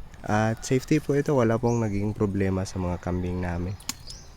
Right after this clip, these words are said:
Ito yung yellow bell. Ayan. Yan yung kanyang dahon. Ayan. Baliktarin natin. Ayan. Kung meron dyan sa inyo,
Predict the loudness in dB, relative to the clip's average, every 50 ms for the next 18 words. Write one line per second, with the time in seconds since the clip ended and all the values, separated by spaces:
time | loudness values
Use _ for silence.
0 | -18 -18 -18 -16 -12 -10 -10 -6 -2 0 0 2 2 2 2 2 2 2 0 -2
1 | -4 -8 -12 -12 -4 0 2 2 4 4 2 2 2 0 0 0 -2 -2 -4 -6
2 | -10 -12 -12 -14 -14 -14 -14 -14 -14 -16 -16 -16 -16 -16 -14 -14 -14 -14 -16 -18
3 | -20 -20 -20 -20 -20 -20 -20 -20 -18 -14 -12 -10 -8 -6 -6 -6 -6 -8 -10 -12
4 | -14 -16 -18 -20 -20 -20 -20 -18 -16 -14 -10 -8 -6 -4 -4 -2 -2 -4 -4 -4
5 | -4 -4 -4 -4 -4 -4 -4 -4 -4 -4 -4 -4 -4 -6 -6 -8 -8 -10 -10 -12
6 | -14 -14 -16 -16 -16 -18 -18 -18 -18 -18 -18 -18 -18 -18 -18 -16 -16 -16 -16 -16
7 | -16 -16 -16 -16 -16 -16 -18 -18 -18 -16 -16 -14 -12 -10 -10 -8 -8 -6 -6 -6
8 | -6 -6 -4 -4 -4 -2 -2 -4 -4 -4 -6 -6 -6 -6 -6 -6 -6 -6 -8 -6
9 | -6 -6 -6 -6 -6 -6 -6 -6 -6 -6 -6 -6 -6 -8 -8 -10 -12 -16 -18 -18
10 | -18 -18 -18 -18 -16 -16 -16 -14 -14 -14 -14 -16 -16 -16 -16 -16 -14 -14 -12 -12
11 | -12 -12 -12 -14 -14 -12 -12 -12 -12 -14 -16 -18 -20 -20 -18 -18 -18 -18 -16 -14
12 | -10 -6 -4 -2 -2 0 0 0 0 0 0 0 0 0 -2 -2 -2 -2 -2 -2
13 | -4